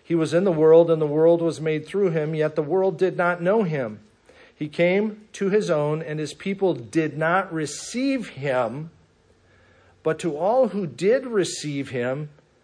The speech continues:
who believed in his name, he gave the right to become the children of God, who were born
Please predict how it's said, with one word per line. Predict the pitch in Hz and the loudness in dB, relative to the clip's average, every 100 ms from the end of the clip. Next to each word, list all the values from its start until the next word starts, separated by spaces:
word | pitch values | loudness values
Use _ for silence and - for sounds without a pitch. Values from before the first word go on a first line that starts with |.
| _ _ _ _ | _ _ _ _
who | 156 | -6
believed | 135 151 151 156 220 277 226 | -4 -2 -2 0 0 0 0
in | 262 240 | -2 0
his | 247 220 160 | -2 -4 -6
name, | 147 135 131 135 147 147 _ _ _ | -4 -4 -4 -6 -8 -16 _ _ _
he | _ - 220 | _ -6 -6
gave | 160 156 147 143 147 113 | -2 2 2 2 -2 -4
the | 135 | -4
right | 127 123 151 147 131 - - _ _ | -2 0 2 2 -2 -8 -20 _ _
to | - | -14
become | 127 131 - 131 131 127 117 _ | -10 -10 -6 -4 -4 -6 -12 _
the | - | -10
children | 123 - 135 123 120 | -6 -4 -2 -2 -6
of | 113 101 | -8 -6
God, | 120 113 104 85 - _ _ _ _ _ _ - | -4 -4 -4 -10 -20 _ _ _ _ _ _ -6
who | |
were | 151 143 | -2 -2
born | 123 143 147 180 262 247 | 0 2 4 4 4 0